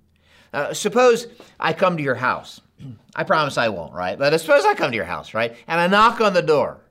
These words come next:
right? And, and, and you come to the door. Maybe you're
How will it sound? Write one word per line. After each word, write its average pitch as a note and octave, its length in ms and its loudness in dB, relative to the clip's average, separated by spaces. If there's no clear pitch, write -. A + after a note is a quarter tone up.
right? A#2 320 -6
And, F3 240 0
and, F3 200 -2
and F3+ 160 0
you B3+ 140 2
come A#3+ 300 2
to A#3+ 100 -6
the G#3+ 120 -2
door. F3 320 2
Maybe G3 280 0
you're F#3 300 0